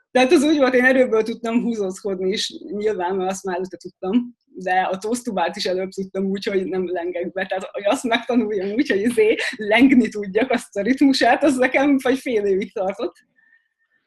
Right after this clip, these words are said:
Szóval, ja. Na mindegy, és akkor a crossfittes karrierem vége, hát az négy év volt a crossfit. De a végén ott már egy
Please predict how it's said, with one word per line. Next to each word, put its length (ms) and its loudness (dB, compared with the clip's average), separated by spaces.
Szóval, 360 -2
ja. 320 -2
Na 220 -2
mindegy, 240 2
és 120 0
akkor 160 -4
a 100 0
crossfittes 880 -4
karrierem 600 4
vége, 440 2
hát 120 -8
az 80 0
négy 220 2
év 120 -2
volt 200 -6
a 40 -16
crossfit. 560 -12
De 180 -4
a 380 2
végén 500 -2
ott 140 -6
már 340 0
egy 560 -6